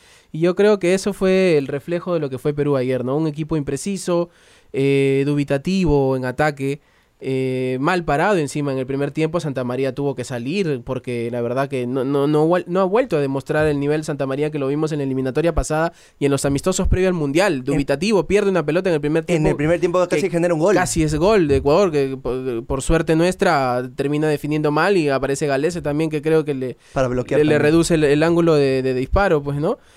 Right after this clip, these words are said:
Speaker 1: Pero si no, eh, atrás también hemos estado mal, los laterales sin salida clara.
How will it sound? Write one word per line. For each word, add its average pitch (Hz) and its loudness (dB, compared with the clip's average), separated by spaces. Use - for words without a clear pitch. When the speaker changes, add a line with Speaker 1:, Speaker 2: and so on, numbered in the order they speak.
Speaker 1:
Pero 151 2
si 151 0
no, 196 4
eh, 151 4
atrás 165 0
también 160 0
hemos 147 -2
estado 131 -4
mal, 175 2
los 147 -2
laterales 135 -4
sin 139 -10
salida 143 -4
clara. 165 -2